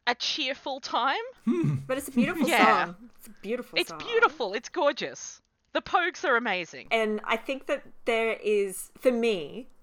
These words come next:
Speaker 3: at least, there is a sort of, it's not as joyful, but there is an Australian Christmas song that I see mirrored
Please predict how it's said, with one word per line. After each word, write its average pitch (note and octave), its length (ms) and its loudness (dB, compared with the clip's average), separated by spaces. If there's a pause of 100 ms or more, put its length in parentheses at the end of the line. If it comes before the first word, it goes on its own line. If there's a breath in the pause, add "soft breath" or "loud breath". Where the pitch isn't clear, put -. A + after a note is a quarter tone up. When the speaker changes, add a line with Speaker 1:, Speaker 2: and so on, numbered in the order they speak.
(160)
Speaker 3:
at G3+ 180 2
least, E3 460 -4
there G#3 340 2
is F#3+ 460 0
a F3+ 480 0
sort G3 240 -8
of, F3 260 -2 (540 soft breath)
it's - 180 -2
not D4 160 4
as C#4 160 -2
joyful, F#3 680 -2
but - 300 0
there F#3 200 0
is F#3+ 280 -2
an F3+ 120 -8
Australian E3 600 -6
Christmas D3+ 480 -14
song D3+ 560 -10
that D#3+ 380 0 (840)
I F#3 460 6
see F3+ 540 -6
mirrored E3+ 640 -6